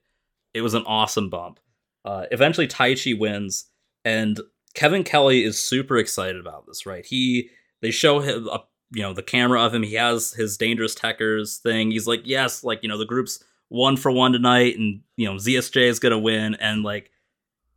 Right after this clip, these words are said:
I know Ke-, we talk about how Kevin Kelly's a little dorky and whatnot, and this was also a little dorky, but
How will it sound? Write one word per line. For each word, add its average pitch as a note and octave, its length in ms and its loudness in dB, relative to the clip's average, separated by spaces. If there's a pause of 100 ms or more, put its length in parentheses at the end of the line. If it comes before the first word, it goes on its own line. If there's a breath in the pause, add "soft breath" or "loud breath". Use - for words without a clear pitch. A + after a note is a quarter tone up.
(240)
I D#3 80 4
know D#3+ 160 8
Ke-, D3+ 180 0
we C3 100 4
talk B2 200 2
about A2+ 140 4
how G#2+ 80 -2
Kevin G#2+ 180 0
Kelly's G2+ 280 -2
a - 40 -8
little G2 160 -8
dorky F#2+ 340 -6
and F#2+ 100 -6
whatnot, G2 360 -4
and G#2+ 80 -6
this A#2 140 -2
was A2 140 0
also G2 280 -4
a F#2+ 60 -8
little F#2+ 180 -10
dorky, F#2+ 480 -10
but G2+ 220 -12